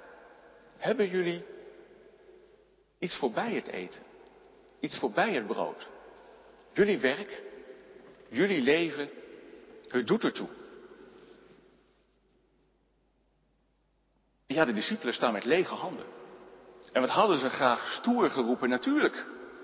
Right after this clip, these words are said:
hoeveel vis had u gehad willen hebben?" Maar nu vat hun frustratie en hun onmacht, dat balt zich samen in dat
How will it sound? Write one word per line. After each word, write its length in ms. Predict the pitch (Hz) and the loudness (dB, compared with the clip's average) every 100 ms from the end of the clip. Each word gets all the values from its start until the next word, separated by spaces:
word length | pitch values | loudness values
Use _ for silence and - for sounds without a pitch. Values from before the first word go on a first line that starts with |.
| - - | -16 2
hoeveel 320 | 175 160 160 | 4 6 4
vis 240 | 180 190 | 4 4
had 160 | 165 160 | 4 2
u 80 | 175 | 2
gehad 280 | 156 220 | 4 4
willen 200 | 196 139 | 4 2
hebben?" 220 | 104 98 - - - - - - - - - - - - | 2 0 -4 -12 -14 -18 -18 -18 -20 -20 -20 -20 -20 0
Maar 120 | 120 | 2
nu 240 | 139 208 226 - - - - - - - - | 4 0 -2 -8 -18 -18 -18 -20 -20 -20 -2
vat 240 | 185 196 | 2 2
hun 120 | 160 | 0
frustratie 680 | - 117 - 196 233 - 175 | -2 -2 -2 -2 -2 -4 -4
en 100 | 139 | -2
hun 200 | 113 95 | -4 -2
onmacht, 500 | 196 185 165 - - - - - - - - | -2 0 -4 -4 -14 -16 -18 -20 -20 -20 -12
dat 180 | - - | -8 2
balt 260 | 143 202 226 | 6 6 4
zich 180 | - - | 0 2
samen 440 | - 180 180 - | 2 4 2 0
in 100 | 123 | 0
dat 160 | 101 | -2